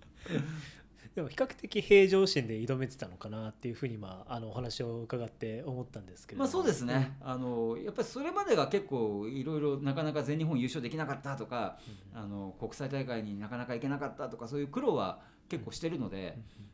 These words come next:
Speaker 2: その辺は、あの、自分は他の子たちと違ってもっと大変な経験はたくさんしてきてるんだって意識は
Speaker 1: あ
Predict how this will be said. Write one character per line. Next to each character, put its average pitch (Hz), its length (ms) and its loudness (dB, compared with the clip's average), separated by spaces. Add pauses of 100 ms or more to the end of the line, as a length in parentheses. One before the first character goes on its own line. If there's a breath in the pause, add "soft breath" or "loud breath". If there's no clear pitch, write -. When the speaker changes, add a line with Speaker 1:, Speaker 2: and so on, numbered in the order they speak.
Speaker 2:
そ - 120 -12
の 175 120 -6
辺 165 220 -4
は、 127 320 -4 (400 loud breath)
あ 107 100 -10
の、 98 280 -10 (100)
自 110 140 -4
分 120 140 -2
は 113 140 -2
他 127 260 -6
の 127 180 -2 (160)
子 139 100 -8
た 123 100 -6
ち - 120 -10
と - 200 -16
違 107 100 -6
っ - 40 -10
て - 180 -10
も 110 140 -4
っ 113 60 -10
と 98 180 -10 (340)
大 120 180 -2
変 117 140 0
な 110 100 -4
経 113 160 -2
験 104 120 -6
は 101 60 -6
た 101 100 -10
く - 60 -12
さ 123 100 -2
ん 104 60 -4
し - 60 -8
て 139 60 -4
き 135 60 -6
て 135 100 -2
る 101 120 -4
ん 101 40 -4
だ 160 100 0
っ - 20 -4
て - 160 -4
意 113 40 0
識 104 200 -6
は 87 140 -4
Speaker 1:
あ - 240 -14